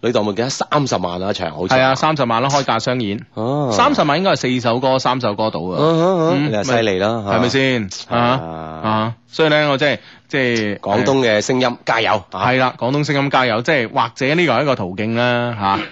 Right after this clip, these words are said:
Speaker 1: <clears throat>
Speaker 2: 不過咧就唔知啊，即係唔知啊，出年點啊，呢個世界啊。
Speaker 1: 嗯哼。
Speaker 2: 但係始終即係我覺得，誒，呢條路行唔通就嗱嗱聲試下第二條路咯，係咪先？
Speaker 1: 係啊，
Speaker 2: 嗯，
Speaker 1: 嚇，
Speaker 2: 嗯。
Speaker 1: 即係搵出自己條出路，咁啊，OK 㗎啦。
Speaker 2: 好似你話齋係嘛？
Speaker 1: 嗯。
Speaker 2: 即係林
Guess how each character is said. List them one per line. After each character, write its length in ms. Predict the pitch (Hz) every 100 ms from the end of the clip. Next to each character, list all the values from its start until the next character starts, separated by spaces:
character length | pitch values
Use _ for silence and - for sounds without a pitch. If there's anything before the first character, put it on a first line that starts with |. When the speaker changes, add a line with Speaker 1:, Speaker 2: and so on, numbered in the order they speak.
| -
Speaker 1:
<clears throat> 120 | -
Speaker 2:
不 80 | 202
過 60 |
咧 160 | 190 185
就 440 | 156 113 113 113
唔 180 | 110 110
知 200 | 117 160
啊， 140 | 147 127
即 60 | 151
係 20 |
唔 100 | 104
知 100 | 107
啊， 120 | 127
出 120 | 117 131
年 220 | 110 120
點 260 | 90 98 113
啊， 180 | 98 104
呢 80 |
個 60 | 107
世 160 | 101 90
界 80 |
啊。 360 | 95 95 92 92
Speaker 1:
嗯 160 | 120 120
哼。 60 | 123
Speaker 2:
但 220 | 107 110
係 160 | 107 107
始 120 | - 131
終 220 | 156 160
即 60 |
係 320 | 160 127 117 120
我 140 | 143
覺 100 | 185
得， 60 | 202 - - - - - -
誒， 160 | 117
呢 140 | 151 262
條 120 | 180
路 100 | 117
行 160 | 107 107
唔 20 | 113
通 500 | 190 208 101 101 95
就 80 |
嗱 60 | 120
嗱 140 | 87 135
聲 160 | 170
試 140 | 160 127
下 100 | 113
第 60 |
二 40 | 98
條 120 | 87
路 160 | 85 95
咯， 580 | 113 123 123 123 120 117 -
係 60 | 107
咪 60 |
先？ 220 | 107 127
Speaker 1:
係 400 | 104 92 85 80
啊， 60 | 82
Speaker 2:
嗯， 220 | 147 151
Speaker 1:
嚇， 220 | 87 98 101
Speaker 2:
嗯。 140 | 139
Speaker 1:
即 100 | 139
係 20 |
搵 300 | 98 92 110
出 120 | 117 123
自 140 | -
己 80 | 101
條 100 | 90
出 120 | - -
路， 280 | 110 80 78
咁 80 | -
啊， 40 | 90
OK 280 | 92 98 82
㗎 20 | -
啦。 80 | -
Speaker 2:
好 80 | 165
似 100 | 156
你 60 |
話 180 | 131 110
齋 300 | 123 139 139
係 40 | 113
嘛？ 240 | 101 120 -
Speaker 1:
嗯。 120 | 110
Speaker 2:
即 60 | 107
係 40 |
林 100 | 131